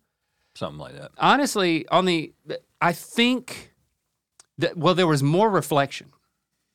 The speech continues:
Speaker 2: for
Speaker 1: Oh,
Speaker 2: me
Speaker 1: okay.
Speaker 2: after that.
Speaker 1: All right.
Speaker 2: And I'll say that,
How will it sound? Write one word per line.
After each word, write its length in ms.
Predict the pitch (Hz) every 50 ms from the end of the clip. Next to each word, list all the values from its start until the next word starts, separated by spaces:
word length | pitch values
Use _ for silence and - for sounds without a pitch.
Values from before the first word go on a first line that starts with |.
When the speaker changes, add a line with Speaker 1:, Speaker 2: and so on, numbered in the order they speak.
| _ _ _ _ _ _ - -
Speaker 2:
for 160 | - - 156 139
Speaker 1:
Oh, 40 |
Speaker 2:
me 260 | 123 117 107 95 92 - _ -
Speaker 1:
okay. 320 | - 92 - 71 69 131 - _ _ _ _ -
Speaker 2:
after 320 | 131 139 135 - 135 113
that. 240 | 101 92 95 - - -
Speaker 1:
All 60 | -
right. 240 | 147 131 - 131 160 _ _ _ _ _ _ _ _ _ - -
Speaker 2:
And 420 | 143 156 156 160 160 156 151 - -
I'll 200 | - 160 226 -
say 240 | - - 285 214 190
that, 400 | 165 165 160 151 - - -